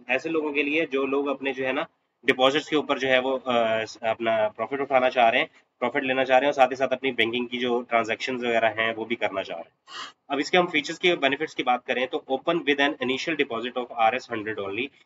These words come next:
यानी कि ये account जो है वो सिर्फ सौ रुपये में open हो, हो सकता है। अ, अ, बैंक, अ, अल्फला का जो savings account है वो सिर्फ सौ रुपये में open हो सकता है। उसके बाद "No monthly minimum balance requirement", आ, आ, इस account को open करने के लिए minimum balance रखने की कोई शर्त नहीं है,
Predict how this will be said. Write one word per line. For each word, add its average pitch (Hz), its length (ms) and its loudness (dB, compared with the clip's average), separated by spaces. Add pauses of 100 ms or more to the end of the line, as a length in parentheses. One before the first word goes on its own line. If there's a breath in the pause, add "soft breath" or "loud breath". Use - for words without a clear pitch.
(180)
यानी 123 140 0
कि 135 100 -2
ये 139 200 2
account 135 260 0
जो 135 80 -6
है 131 60 0
वो 135 100 -2
सिर्फ 135 220 -6
सौ - 280 -2
रुपये 135 220 0
में 139 120 0
open 131 240 -2
हो, 127 320 -4
हो 127 120 -4
सकता 131 360 -2
है। 131 140 -2
अ, - 420 -12
अ, 113 840 2
बैंक, 113 200 -4 (100)
अ, 113 240 -2
अल्फला 113 300 -2
का 117 120 -4
जो 113 120 -8
savings 120 380 -4
account 110 280 -2
है 117 40 -4
वो 117 80 -6
सिर्फ 127 200 -10
सौ 120 200 -6
रुपये 131 200 -4
में 131 100 -2
open 131 200 -4
हो 131 80 -4
सकता 131 280 -10
है। 143 120 -4 (320 soft breath)
उसके 147 200 -6
बाद 170 140 4
"No 143 280 0 (160)
monthly 151 400 -4
minimum 135 280 -2
balance 117 320 -2
requirement", 98 480 -8 (320)
आ, 117 100 4
आ, 131 640 6 (100)
इस 139 160 -4
account 160 240 2
को 156 60 -4
open 151 200 -2
करने 151 240 0
के 147 100 -6
लिए 156 160 0
minimum 147 320 0
balance 131 300 0
रखने 139 200 -8
की 139 100 -4
कोई 127 180 -6
शर्त - 300 -6
नहीं 143 240 0
है, 143 80 -6